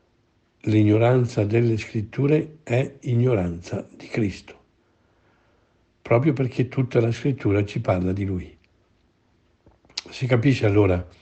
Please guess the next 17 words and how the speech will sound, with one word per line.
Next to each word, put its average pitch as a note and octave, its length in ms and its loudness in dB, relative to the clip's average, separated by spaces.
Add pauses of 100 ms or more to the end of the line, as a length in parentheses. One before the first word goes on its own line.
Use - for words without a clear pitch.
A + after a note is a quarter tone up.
(560)
l'importanza A2 800 2
di F#2+ 140 -2
conoscere F#2+ 580 -2
la F#2 120 -2
Bibbia, F2 500 -6 (880)
proprio A#2 920 2 (540)
per A2+ 160 2
amare A#2+ 320 4
meglio B2 360 4
il G#2+ 100 2
Signore, C3 640 -4 (880)
ricordando B2 1040 2
che B2+ 260 2
non C#3 320 4
si - 200 -2
può C#3 320 2
amare F2+ 600 -2